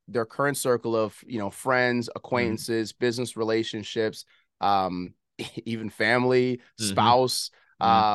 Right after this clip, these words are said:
Speaker 1: um, or significant other, whatever. And
Speaker 2: Mm-hmm.
Speaker 1: that, you know, you have to evaluate that circle because that is directly influencing a lot of your decisions, a lot of your thought process, your mindset. And
Speaker 2: Yeah.
Speaker 1: so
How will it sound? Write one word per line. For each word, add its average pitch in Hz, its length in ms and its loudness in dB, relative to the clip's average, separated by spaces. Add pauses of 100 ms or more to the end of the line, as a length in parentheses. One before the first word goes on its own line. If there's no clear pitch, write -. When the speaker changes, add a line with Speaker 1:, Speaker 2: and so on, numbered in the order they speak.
Speaker 1:
um, 98 300 -8
or 110 80 -8
significant 120 640 -2
other, 123 280 4
whatever. 117 600 2 (260)
And 120 300 0
Speaker 2:
Mm-hmm. 104 200 -12
Speaker 1:
that, 143 340 6 (100)
you 131 140 -6
know, 113 260 0
you 151 200 -6
have 160 300 2
to 175 140 2
evaluate 131 640 -2
that 113 160 -4
circle 165 420 -4
because 120 500 -2 (500)
that 170 260 6
is 143 100 -4
directly 151 560 -2
influencing 127 1000 -4
a 117 60 0
lot 127 300 0
of 143 100 0
your 147 100 -2
decisions, 113 680 -10 (320)
a 120 40 2
lot 156 240 8
of 143 120 2
your 143 120 2
thought 143 360 2
process, 98 480 -6
your 123 120 -4
mindset. 123 580 -2 (440)
And 135 200 4
Speaker 2:
Yeah. - 40 -2
Speaker 1:
so 131 460 4